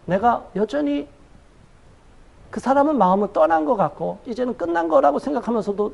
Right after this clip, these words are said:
실질적으로 보면 자기가 계속적으로 뭔가 붙잡고 있다는 것을 발견하는데 이게 굉장히 오랜 시간이 걸립니다. 이걸 빨리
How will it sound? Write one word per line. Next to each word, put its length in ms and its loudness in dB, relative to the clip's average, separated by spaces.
실질적으로 840 -2
보면 180 0
자기가 480 -2
계속적으로 640 -4
뭔가 220 2
붙잡고 420 0
있다는 320 4
것을 420 -2
발견하는데 640 -2
이게 380 -6
굉장히 340 -10
오랜 220 -6
시간이 280 -12
걸립니다. 440 -16
이걸 240 0
빨리 400 2